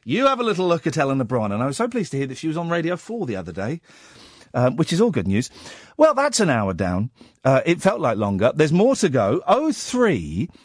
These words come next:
four four four nine nine one thousand, please. Your, uh, memories of Victor Spinetti. That seems to be the main, uh, thrust of this evening's show. Um, and you know, guys, you can call in about absolutely anything you want. It's,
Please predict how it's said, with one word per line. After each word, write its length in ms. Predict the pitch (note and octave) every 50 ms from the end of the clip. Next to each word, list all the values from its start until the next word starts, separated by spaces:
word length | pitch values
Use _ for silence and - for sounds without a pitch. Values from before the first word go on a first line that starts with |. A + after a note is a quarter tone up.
| - _
four 340 | _ - - G#3+ A#3 A#3 A#3
four 420 | F#3 - - C3+ G#2 F2+ F2+ A2+ B2+
four 400 | - - - F#3 G3+ G#3+ G#3+ F#3
nine 420 | E3 F3 F3 F3 E3+ E3+ E3 D#3+ C#3+ A2
nine 420 | D3 D#3 D3 C3 A#2+ A#2 A#2+ B2+
one 340 | B2+ A2+ C3 C#3+ C#3 C#3+ C#3
thousand, 400 | - D3 C3+ B2 B2 A2+ A#2+ A2+
please. 320 | - B2 A2 A2+ A#2 C3
Your, 300 | F#3+ A3 G#3+ G#3 G3+ D#3
uh, 100 | D#3 D#3
memories 380 | D3 E3+ F#3+ G3 F#3+ F3+ D3+ C3+
of 80 | C3
Victor 240 | A#2 D3 B2 - -
Spinetti. 580 | C3 - - - A#2+ A2+ A2 A2+ - G#3 B3 A#3+
That 140 | E3 E3 -
seems 180 | - E3 C#3+ -
to 60 | -
be 80 | C3
the 80 | A#2 A#2
main, 480 | B2 B2 C3 B2+ B2 A#2+ A#2 A#2 A2+ A2+ -
uh, 60 | A#2+
thrust 640 | - - - - E3+ D3 B2 - - - - - - - - - - - - -
of 380 | - C#3 C#3 C3 B2+ A#2 A#2 -
this 280 | - C#3 C#3 C#3+ - -
evening's 560 | D3 C3+ B2+ A2 A#2+ B2 A2+ A2+ A2 G#2 - -
show. 680 | - - - - - D3 A#2+ G2+ F#2 F#2+ G#2+ E3 A#3 A#3 - - - - - - - -
Um, 260 | - D3+ - F3+ F3
and 140 | - A3+ B3
you 100 | C#4+ D4+
know, 160 | C#4+ B3+ F3
guys, 260 | B2+ A2+ G#2 G2+ G2+ -
you 40 | D#3
can 120 | - C#3
call 240 | - - A#2 A2 F#2+
in 100 | F2+ E2+
about 140 | E2+ F#2 -
absolutely 380 | F#2+ A2 - - - A2+ F2+ G2+
anything 280 | G#2 F#2+ - - F#2+ E2+
you 100 | G2+ G2+
want. 260 | F#2+ G2 G2 E2+ -
It's, 180 | C3 C3+ B2